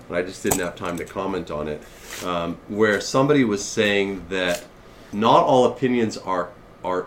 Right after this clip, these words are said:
equal because some opinions are wrong. So the, the example he used was the, he, he said, "Well, if some, if somebody has an opinion that the earth is flat, that opinion isn't worth, isn't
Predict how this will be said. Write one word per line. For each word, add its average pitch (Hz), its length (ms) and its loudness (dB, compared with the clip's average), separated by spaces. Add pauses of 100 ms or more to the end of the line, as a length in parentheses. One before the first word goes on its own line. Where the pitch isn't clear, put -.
equal 87 540 -2
because 95 420 -6
some 101 220 0
opinions 82 480 -6
are 85 120 -2
wrong. 110 440 2 (1200)
So 120 280 0
the, 131 160 2
the 127 120 4
example 123 420 4
he 107 80 2
used 104 300 2
was 92 260 0
the, 98 200 -4
he, 110 180 0
he 113 260 -2
said, 110 240 -2
"Well, 117 140 6
if 113 60 4
some, 175 260 0
if 131 100 0
somebody 170 300 4
has 147 180 6
an 123 100 2
opinion 117 420 0
that 98 160 -2
the 95 160 -4
earth 104 240 -4
is 80 180 -8
flat, 107 540 2 (560)
that 127 180 4
opinion 127 560 4
isn't 110 440 -2
worth, 131 460 4 (200)
isn't 123 380 2